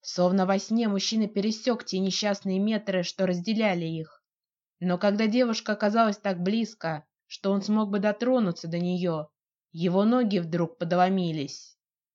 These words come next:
Медленно, почти не осознавая, что делает,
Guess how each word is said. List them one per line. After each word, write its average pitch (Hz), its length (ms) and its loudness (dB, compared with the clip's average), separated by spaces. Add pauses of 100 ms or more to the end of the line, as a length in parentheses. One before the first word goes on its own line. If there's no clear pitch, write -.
(400)
Медленно, 175 600 0
почти 190 420 -2
не 214 140 4
осознавая, 196 680 2
что 202 180 -4
делает, 180 580 0